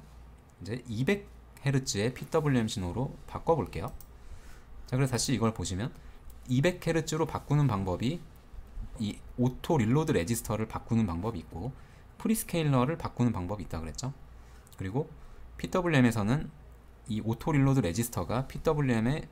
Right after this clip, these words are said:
분해능이 되기 때문에 이거는 적당히 높여주는 게 좋다 그랬습니다. 그래서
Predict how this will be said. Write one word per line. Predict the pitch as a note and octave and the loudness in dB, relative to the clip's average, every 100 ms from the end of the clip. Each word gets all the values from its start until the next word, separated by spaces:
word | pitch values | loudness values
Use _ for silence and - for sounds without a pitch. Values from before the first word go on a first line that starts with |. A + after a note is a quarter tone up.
| - | -14
분해능이 | - G#2 C#3+ D3+ A2+ | -2 2 4 4 2
되기 | F2 E2+ | 0 -2
때문에 | C3+ G2+ G2 | 0 0 -2
이거는 | E2+ F2+ E2+ A2+ C3 | -4 -4 -4 -4 -4
적당히 | - - A2 G#2 | -6 -2 -2 -2
높여주는 | E2+ - A2+ F#2 | -4 -4 -4 -2
게 | G2+ | -6
좋다 | - - | -6 -4
그랬습니다. | D#3 F2+ - D2+ - - - - - - - - - | -2 -2 -4 -8 -10 -12 -16 -18 -20 -20 -20 -20 -14
그래서 | - A#2+ D3 | -6 -2 -2